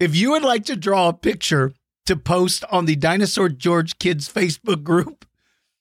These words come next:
this time I would like for you to draw a picture of an Allophrosaurus baby eating a hamburger <laughs> and an adult eating a salad. That's, that's your project.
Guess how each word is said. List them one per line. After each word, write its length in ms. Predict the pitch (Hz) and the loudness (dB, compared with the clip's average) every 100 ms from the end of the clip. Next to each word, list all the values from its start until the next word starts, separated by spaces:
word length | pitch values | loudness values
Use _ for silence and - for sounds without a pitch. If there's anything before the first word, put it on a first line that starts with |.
| _ _ _ _ | _ _ _ _
this 220 | 175 226 - | -2 -2 -2
time 260 | 214 214 | -2 2
I 80 | 190 | 0
would 160 | 175 160 | 0 0
like 240 | 170 190 | 0 0
for 140 | - | -4
you 240 | 196 160 160 | 0 2 2
to 160 | 156 160 | 0 -2
draw 280 | 156 165 | 2 2
a 40 | 170 | 0
picture 640 | - 180 - 147 139 147 _ _ _ _ _ | -2 -4 -2 0 0 -2 _ _ _ _ _
of 160 | 165 156 | -2 0
an 100 | 147 | 0
Allophrosaurus 1000 | 143 147 180 202 226 196 - 180 170 - | 2 2 2 0 -2 -2 0 0 0 0
baby 580 | 143 160 170 147 143 151 | -2 0 2 2 2 -2
eating 300 | 143 151 165 | -4 -4 0
a 80 | 165 | 2
hamburger 600 | 147 175 160 160 170 - - - _ _ _ _ _ _ _ _ | 2 2 0 0 -2 -4 -6 -16 _ _ _ _ _ _ _ _
<laughs> 920 | _ _ _ _ _ _ _ _ - | _ _ _ _ _ _ _ _ -2
and 180 | 190 185 | 0 2
an 160 | 180 | 0
adult 640 | 180 151 175 185 185 - - _ - | 0 0 2 2 0 -4 -20 _ -4
eating 260 | 185 180 | -2 0
a 60 | 160 | -2
salad. 640 | - 208 190 127 123 - 262 | -2 0 0 0 -2 -8 -10
That's, 380 | 208 185 180 | -2 -2 -2
that's 340 | 254 - 196 - | -6 -4 -2 -2
your 100 | 185 | -4
project. 640 | - 185 160 143 143 - | -2 0 0 0 -4 -6